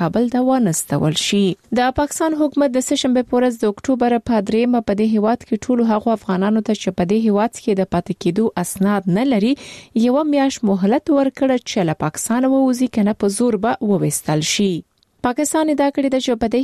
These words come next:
هیواد کې د څلرویشتو بریدونو څخه څوارلسو کې افغانان لاس لري. خو د طالبانو د حکومت ویاند ذبیح الله مجاهد بیا په خپلې شبکې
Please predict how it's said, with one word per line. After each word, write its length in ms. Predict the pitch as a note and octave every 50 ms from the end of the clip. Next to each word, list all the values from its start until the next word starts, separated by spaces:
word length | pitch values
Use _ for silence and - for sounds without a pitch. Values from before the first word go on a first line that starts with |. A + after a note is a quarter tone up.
| C4 C4
هیواد 340 | A#3 A3+ A3 A#3+ C4+ -
کې 400 | - - - - - A3+ A#3 A3
د 100 | A#3 A#3 A#3+ -
څلرویشتو 600 | - C4 C4+ C#4+ C#4 C4+ C#4 B3+ - - C4+ B3+ A3+ A3+
بریدونو 340 | G#3+ G3+ A3+ A#3+ B3+ B3+
څخه 320 | - - B3 - - A#3+ - _ -
څوارلسو 580 | - C#4 C#4 D4 D4+ D4+ C#4 A#3 A3 - G3+ G3+
کې 340 | - - B3 A#3 A#3+ A3+ - G3+
افغانان 440 | - - G#3 G#3+ A3 A#3 A3 F#3+ D#3 D#3+
لاس 180 | D#3 D#3+ - - - D#3+
لري. 180 | D#3+ E3 F#3 F#3 - - - - - - - - - _ -
خو 120 | - D#4 D4+
د 80 | D4 C#4+ C#4+
طالبانو 460 | B3+ B3+ B3 A#3 B3+ C4+ C4+ C4 B3 A#3+
د 100 | A#3 A3 A3
حکومت 340 | G#3 G3+ G#3+ G#3+ A#3 A3+ - A3
ویاند 320 | G#3+ G3+ G#3 G#3 G3+ G#3
ذبیح 180 | F#3+ G3+ F#3 F3
الله 180 | F3+ F#3 G3 G3 F#3+
مجاهد 420 | - - E3 F3 G3+ G#3+ G3 G3+
بیا 120 | G#3 G3+ G3 -
په 80 | F#3+ -
خپلې 420 | - - F#3+ F#3+ F#3 F3+ - - -
شبکې 340 | - E3 - F#3 - -